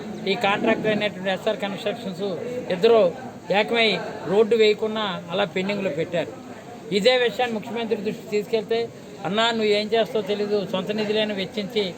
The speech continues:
నువ్వు ప్రజలకు మాట ఇచ్చావు, మాట పోషించుకో" అని చెప్పిన తర్వాత ఎనభై తొమ్మిది లక్షల రూపాయలతో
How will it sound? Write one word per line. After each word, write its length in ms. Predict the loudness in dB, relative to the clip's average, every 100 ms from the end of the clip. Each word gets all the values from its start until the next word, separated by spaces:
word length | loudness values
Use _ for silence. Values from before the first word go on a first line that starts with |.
| -10 -12 -8 -4
నువ్వు 100 | 0
ప్రజలకు 380 | 2 2 2 2
మాట 240 | 2 0
ఇచ్చావు, 280 | -2 0 0
మాట 220 | 2 -2 -2
పోషించుకో" 440 | -4 -4 -6 -4 -2
అని 120 | -2 -4
చెప్పిన 200 | -6 -6
తర్వాత 340 | -6 -4 -4
ఎనభై 420 | -4 -2 0 4 4
తొమ్మిది 320 | 4 0 -2
లక్షల 160 | -4
రూపాయలతో 440 | -6 0 0 0